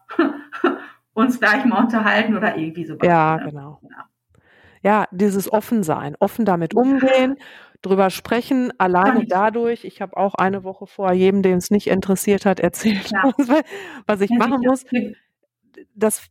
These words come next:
Speaker 2: allein
Speaker 1: Ist ja nichts
Speaker 2: dadurch verliert
Speaker 1: Schlimmes.
Speaker 2: es ja an Bedrohung, ne?
Speaker 1: Ja, man muss sich auch nicht schämen dafür.
Speaker 2: Nein, nein.
Speaker 1: Nein, ne? Nö.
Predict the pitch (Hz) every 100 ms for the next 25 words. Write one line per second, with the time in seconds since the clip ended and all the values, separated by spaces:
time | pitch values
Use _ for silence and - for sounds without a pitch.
0 | _ 208 202 220 214 190 226 254 262 -
1 | - 226 349 - 254 - - _ _ -
2 | 156 165 165 160 151 147 135 143 208 -
3 | _ _ _ _ _ _ 196 214 226 233
4 | 311 277 269 262 240 220 - 370 554 247
5 | 196 202 240 269 277 180 - 139 151 220
6 | 262 233 - - - 220 311 - - _
7 | _ 202 220 170